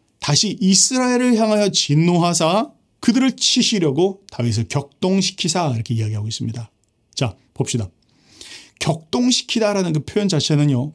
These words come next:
부추기다 혹은 사주하다라는 의미입니다. 그러면 이걸 그대로 다시 한번 번역을 해보면 이렇게 말하는 것이죠. 하나님께서 이스라엘을 벌주기 위해서 다윗에게 인구조사를 하도록 사주하셨다라는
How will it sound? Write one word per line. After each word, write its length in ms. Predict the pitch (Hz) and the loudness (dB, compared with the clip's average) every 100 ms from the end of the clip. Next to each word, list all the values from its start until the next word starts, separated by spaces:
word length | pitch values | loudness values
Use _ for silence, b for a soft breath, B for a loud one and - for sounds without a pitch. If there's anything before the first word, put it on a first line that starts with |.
| _ | _
부추기다 760 | - 156 - 202 185 185 196 - | 0 0 0 0 0 0 -2 -2
혹은 200 | 180 170 | 0 2
사주하다라는 1000 | - 143 165 147 175 165 143 117 117 113 | 0 2 2 2 2 2 0 0 -2 -2
의미입니다. 480 | 113 110 117 110 - B B - | -2 -4 -6 -10 -16 B B -2
그러면 220 | 202 202 | 2 4
이걸 260 | 196 190 | 2 0
그대로 440 | - 139 185 190 190 | 0 0 2 2 0
다시 280 | 139 123 170 | 0 -2 0
한번 200 | 156 139 | 0 0
번역을 320 | 127 131 131 | 0 0 2
해보면 260 | 147 139 120 | 2 2 0
이렇게 220 | 160 151 | 0 -2
말하는 300 | 120 120 120 | 0 0 0
것이죠. 480 | 120 - 123 190 - B B B B B | -2 -2 -4 -6 -12 B B B B B
하나님께서 720 | - 202 208 196 196 196 - | 0 2 2 2 0 0 0
이스라엘을 960 | - 220 226 - 247 254 247 240 277 277 | 2 4 4 2 2 2 4 4 2 0
벌주기 560 | - 170 147 160 190 147 | 2 4 4 2 2 2
위해서 440 | 127 113 196 - b b b - | 0 0 -2 -4 b b b -10
다윗에게 920 | - 156 202 254 240 208 196 208 - | -2 2 4 4 2 2 4 2 2
인구조사를 920 | 180 185 185 202 202 202 - 196 202 | 2 4 4 4 2 2 2 0 0
하도록 320 | 190 180 190 190 | 0 0 0 -2
사주하셨다라는 760 | - 170 180 156 143 120 107 | 0 2 2 0 -2 -4 -8